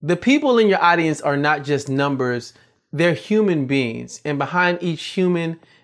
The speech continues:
it may be a family that you have a direct line of communication to impact and change that family's life forever. I want to pose the question, why are you doing this? Who are you doing this for?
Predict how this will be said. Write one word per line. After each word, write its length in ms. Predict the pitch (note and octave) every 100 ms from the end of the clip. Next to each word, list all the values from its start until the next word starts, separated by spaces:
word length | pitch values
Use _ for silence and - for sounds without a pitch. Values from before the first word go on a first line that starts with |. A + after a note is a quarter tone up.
| _
it 80 | E3+
may 140 | G#3
be 180 | G#3+ G#3
a 140 | D#3+
family 440 | C#3+ - F3+ F3+ D#3+
that 220 | C#3+ C#3+
you 80 | F3
have 280 | E3 D#3 D3+
a 180 | D3
direct 440 | C3+ C3+ C3 D#3+ D#3+
line 240 | D3 D3
of 120 | C#3
communication 880 | C#3 D3 C#3 B2+ D3+ C#3+ C#3 B2+ B2 - _ _
to 260 | - E3 E3
impact 640 | G3 G#3 G#3 F3 D#3 D3+
and 220 | D3 C#3 A#2+
change 560 | - F#3 F#3 F#3 D3+
that 260 | D3 D3 -
family's 440 | D#3 D3+ D3 A#2
life 380 | C#3 C#3+ B2+ - _ _
forever. 600 | _ D#3+ G3+ C#4+ - - - _ -
I 60 |
want 160 | B3 D#4+
to 80 | C4
pose 340 | B3+ B3 A3
the 100 | E3
question, 760 | - G3 F#3+ - C#3 B2+ B2 -
why 340 | C3 C3 F#3
are 100 | A#3
you 160 | A3 D#3+
doing 440 | B2 C#3+ D3 A#2
this? 400 | A#2+ - - - _ _ _ _ _ _
Who 400 | - C#4 D#4+ E4
are 180 | A3+ G#3+
you 180 | G3+ F3
doing 360 | D3+ E3+ E3+
this 180 | D3 C#3
for? 500 | - D#3 A#2+ A2 -